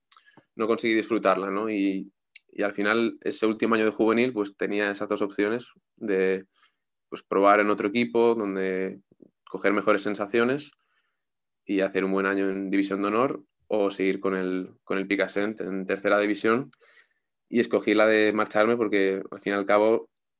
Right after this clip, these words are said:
el hecho de jugar con el senior, pues, era algo que iba a tener de ahora en, bueno, de ahora en adelante, ¿no? Des-, al, al finalizar mi etapa juvenil, pero el hecho de jugar en División de Honor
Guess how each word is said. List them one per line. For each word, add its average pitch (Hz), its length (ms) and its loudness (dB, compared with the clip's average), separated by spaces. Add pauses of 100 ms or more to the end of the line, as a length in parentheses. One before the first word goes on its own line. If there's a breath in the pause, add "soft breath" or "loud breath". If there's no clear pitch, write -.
el 95 640 -4
hecho 107 200 -2
de 101 60 2
jugar 104 300 4
con 104 140 -2
el 104 100 0
senior, 107 320 0
pues, 104 180 -2
era 98 140 0
algo 98 180 0
que 98 60 -4
iba 95 120 2
a 95 40 -6
tener 98 340 -2 (320)
de 104 160 -2
ahora 98 140 2
en, 98 220 -4 (240)
bueno, 98 260 -8 (320)
de 107 140 0
ahora 104 140 6
en 110 60 2
adelante, 113 440 4
¿no? 131 280 -2 (380)
Des-, 104 320 -4 (300)
al, 98 280 2
al 98 260 0
finalizar 98 440 0
mi 104 80 0
etapa 104 320 0
juvenil, 110 480 0 (960 loud breath)
pero 107 260 6
el 107 120 4
hecho 107 160 2
de 110 80 4
jugar 113 240 4
en 113 80 2
División 113 300 4
de 107 80 2
Honor 127 340 0